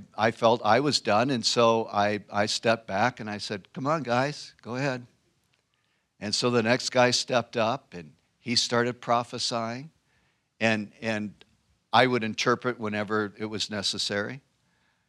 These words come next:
And, uh, the boat captain did speak some English.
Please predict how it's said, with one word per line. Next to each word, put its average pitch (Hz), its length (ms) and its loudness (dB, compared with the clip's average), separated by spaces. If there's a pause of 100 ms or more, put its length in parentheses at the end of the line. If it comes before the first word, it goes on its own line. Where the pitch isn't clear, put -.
(480)
And, 113 560 0
uh, 101 420 2 (380)
the 107 100 -8
boat 113 260 -2
captain 110 420 0
did 107 220 -4
speak 113 240 -6
some 107 200 -6
English. 98 580 -10